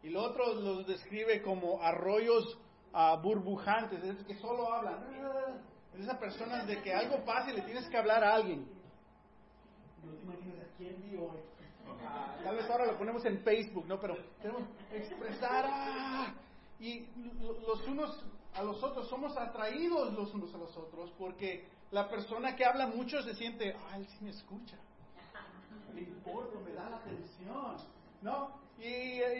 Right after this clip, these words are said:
y a la persona que no habla mucho, pues no hay, no, no hay mucho esfuerzo, ¿verdad? El entretenimiento va a salir ahí. Ah, entonces somos atraídos,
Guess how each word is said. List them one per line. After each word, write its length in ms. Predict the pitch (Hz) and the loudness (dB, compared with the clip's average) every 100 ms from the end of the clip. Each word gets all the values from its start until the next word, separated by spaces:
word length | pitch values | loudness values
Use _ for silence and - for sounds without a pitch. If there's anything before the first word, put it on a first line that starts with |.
| 247 | 4
y 60 | |
a 40 | 247 | 6
la 160 | 240 | 8
persona 360 | 240 - 269 277 | 6 0 0 0
que 100 | 262 | 0
no 100 | 233 | 4
habla 220 | 262 262 247 | 6 6 4
mucho, 320 | 277 302 294 254 | 2 2 0 0
pues 260 | 247 - | -6 -8
no 120 | 233 | -10
hay, 100 | 254 254 | -10 -4
no, 200 | 262 240 | -4 -4
no 120 | 247 | -4
hay 60 | 262 | -4
mucho 240 | 262 254 | -4 -4
esfuerzo, 460 | - 220 233 262 214 | -4 0 0 0 -2
¿verdad? 260 | 214 226 208 - - - - - - | 0 0 -4 -6 -12 -16 -20 -18 -4
El 200 | 196 208 | -2 0
entretenimiento 880 | 208 202 202 202 202 196 202 240 240 | -2 -4 -4 -2 -2 -2 -2 -2 0
va 100 | 240 | 0
a 60 | 247 | 0
salir 460 | 202 160 202 190 | -4 -2 2 2
ahí. 360 | 165 165 185 170 - - - - - | 2 2 0 -2 -10 -20 -20 -20 -10
Ah, 320 | - 160 156 160 | 0 4 4 4
entonces 520 | 160 190 202 226 196 | 0 -2 -2 -2 -4
somos 300 | - 220 226 | -2 -4 -2
atraídos, 880 | - - 170 165 196 208 165 - - | -2 -2 -6 -6 -4 -2 -2 -4 -12